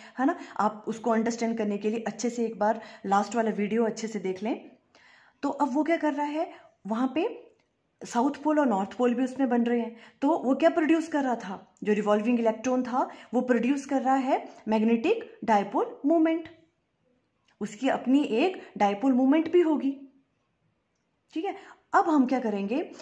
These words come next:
अब हम किसी एक इलेक्ट्रॉन की बात नहीं कर रहे हैं, हम एटम्स की बात करते हैं। मान लो आपके पास कोई एलिमेंट है जिसमें बहुत सारे एटम्स हैं,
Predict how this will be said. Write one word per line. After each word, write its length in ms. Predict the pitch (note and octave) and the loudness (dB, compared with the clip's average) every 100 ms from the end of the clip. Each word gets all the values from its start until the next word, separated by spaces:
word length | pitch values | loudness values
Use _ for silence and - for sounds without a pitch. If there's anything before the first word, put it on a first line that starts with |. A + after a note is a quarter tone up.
| - | -4
अब 140 | C#4 | 0
हम 200 | C#4+ D#4+ - - _ _ - | 2 0 -4 -14 _ _ -4
किसी 220 | C#4 E4 | -2 -2
एक 240 | E4 D#4 D#4 | -2 -4 0
इलेक्ट्रॉन 500 | A3+ A3+ A3+ D4 E4 | 0 0 0 2 2
की 80 | E4 | 2
बात 260 | A#3+ A3 | 0 0
नहीं 100 | A3+ | -2
कर 160 | A3+ G3 | -2 -4
रहे 140 | F#3+ | -4
हैं, 220 | G3 D4 - - - | -4 -4 -6 -10 -2
हम 200 | D4 - | -2 0
एटम्स 340 | A#3+ B3+ D4+ D4 | 0 4 4 2
की 120 | B3 | 0
बात 220 | F#3+ F3 | -2 -4
करते 320 | F#3+ D#3+ - | -8 -12 -12
हैं। 180 | F#3 - _ _ - - - - _ _ _ G3 | -14 -14 _ _ -20 -20 -20 -20 _ _ _ -4
मान 160 | G#3 | 0
लो 80 | A3+ | 2
आपके 200 | A3 A3 | 0 0
पास 200 | G#3 G3 | -4 -2
कोई 160 | G#3 G#3 | -6 -4
एलिमेंट 400 | F#3+ G3 A#3 A#3 | -4 -2 -2 -2
है 120 | A#3 | -4
जिसमें 320 | G#3+ - A#3+ | -6 -6 -8
बहुत 280 | - - A#3+ | -8 -4 0
सारे 260 | C4+ C4 A#3 | 2 4 4
एटम्स 320 | A3 B3 B3 | 2 0 0
हैं, 140 | A#3+ | -2